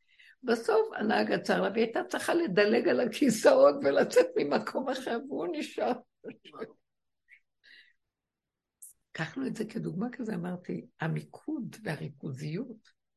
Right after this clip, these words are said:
זה? עכשיו תגידו, <clears throat> זה לא נראה טוב בעולם. אני נותנת רק דוגמה חיצונית, איך זה. כי אנחנו חיים בעולם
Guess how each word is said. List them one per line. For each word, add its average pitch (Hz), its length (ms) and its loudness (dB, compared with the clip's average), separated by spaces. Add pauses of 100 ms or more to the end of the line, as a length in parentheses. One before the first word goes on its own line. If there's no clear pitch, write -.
(840)
זה? 175 100 -14 (600)
עכשיו - 180 -6
תגידו, 151 440 -4 (840)
<clears throat> - 1040 2
זה 170 80 2
לא 170 140 4
נראה 269 320 6
טוב 185 240 4
בעולם. 160 520 2 (580)
אני 185 80 -2
נותנת 254 440 -2
רק 220 160 2
דוגמה 175 360 -2
חיצונית, 196 720 -4
איך 180 320 -2
זה. 151 200 -2 (4000)
כי 175 120 -4
אנחנו 240 320 -4
חיים 196 300 -6
בעולם 190 520 -4